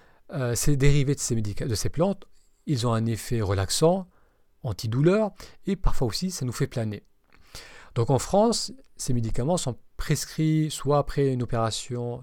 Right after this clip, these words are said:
chirurgicale, euh, parfois après un traitement dentaire, ou encore en tant que, pour aider le sevrage,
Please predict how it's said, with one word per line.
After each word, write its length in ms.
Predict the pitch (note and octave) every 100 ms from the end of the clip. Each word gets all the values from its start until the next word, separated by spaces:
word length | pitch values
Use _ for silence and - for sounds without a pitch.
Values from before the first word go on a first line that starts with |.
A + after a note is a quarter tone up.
| -
chirurgicale, 920 | - A2+ F#2+ F#2 F#2+ D3+ D#3+ E3 E3 - _ _ _ _ _ -
euh, 100 | C3
parfois 360 | F#2+ G2+ - G#2+
après 220 | - G#2+
un 100 | G2+
traitement 300 | - G2+ G#2
dentaire, 580 | G#2+ A2 D3+ D#3+ D#3+ D#3 - - -
ou 140 | A#2+
encore 460 | G#2+ - B2 B2 A#2 - - -
en 120 | C3
tant 220 | - A#2
que, 480 | G#2 A2+ G#2+ G#2 G#2+
pour 220 | G#2+ G#2+
aider 100 | A#2
le 60 | A2+
sevrage, 640 | - B2+ A#2+ F3 G3 D3+